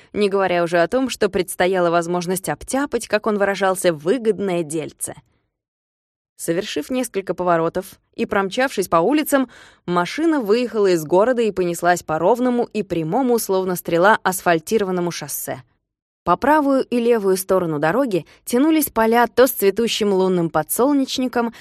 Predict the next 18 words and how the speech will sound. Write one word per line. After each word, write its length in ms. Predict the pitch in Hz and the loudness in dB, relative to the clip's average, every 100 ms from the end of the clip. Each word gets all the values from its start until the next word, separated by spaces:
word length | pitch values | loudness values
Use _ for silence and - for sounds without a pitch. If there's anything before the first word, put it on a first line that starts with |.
| - | -4
то 120 | - 330 | 2 2
с 60 | |
гречихой, 680 | 196 170 - 294 285 277 247 | 2 -4 0 0 0 -2 -2
распространявшей 880 | - 240 - 226 - 220 226 214 220 | -4 -2 -2 -2 0 0 0 0 0
в 60 | 202 | 2
воздухе 440 | 214 196 202 208 | 0 0 -4 -4
приятный 540 | 202 202 196 196 190 | 0 2 2 0 -4
сладковатый 580 | 180 185 - 190 185 190 | -2 -4 2 2 2 0
медовый 360 | 190 180 190 175 | -2 0 0 0
запах, 480 | 170 175 170 165 - _ _ _ _ _ - | 2 2 0 -6 -8 _ _ _ _ _ 0
то 160 | 311 | 0
с 80 | 311 | 2
волнующейся, 840 | 240 247 226 247 233 220 226 202 | 0 2 2 2 0 0 -4 -4
словно 340 | 196 190 175 165 | -4 -2 -2 -2
море, 340 | 170 262 294 | -2 0 -2
колосящейся 920 | 254 196 180 165 208 233 - 220 202 185 | -2 -2 -2 -2 -4 -4 -6 -4 -2 -2
лунной 400 | 165 170 165 160 | -2 -4 -4 -6
пшеницей. 720 | - 160 139 127 - - - | -8 -8 -10 -14 -16 -16 -20